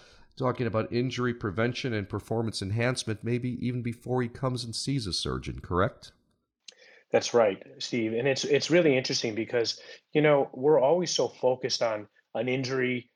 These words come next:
Speaker 2: maybe an M R I that shows a spe-, specific abnormality. So let's say our baseball players that,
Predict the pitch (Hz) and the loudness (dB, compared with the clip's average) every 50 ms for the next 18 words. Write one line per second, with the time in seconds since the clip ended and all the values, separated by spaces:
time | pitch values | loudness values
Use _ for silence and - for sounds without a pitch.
0 | _ _ - 120 120 123 131 135 135 127 127 127 123 117 113 113 117 120 120 117 | _ _ -6 -2 -2 0 2 2 2 2 2 2 2 2 4 4 4 4 2 2
1 | 113 110 - - 123 113 113 110 107 107 - - - - 120 113 - - - - | -2 -6 -8 -6 -4 -4 -4 -4 -6 -10 -12 -14 -14 -12 -10 -8 -8 -8 -6 -6
2 | 135 120 - 131 110 120 107 117 113 113 113 104 104 104 107 107 110 107 110 107 | -4 -4 -4 -4 -4 -2 0 0 0 0 -2 -4 -2 -2 0 2 0 0 0 -2
3 | - - 117 120 123 117 - - 123 113 110 - - 113 117 - - 120 110 - | -6 -4 -4 -4 -4 -4 -2 -2 0 0 -2 -2 -2 -6 -4 -2 -2 -2 -2 -2
4 | - 117 110 110 110 107 - 107 104 | -2 -6 -4 -4 -4 -6 -6 -8 -8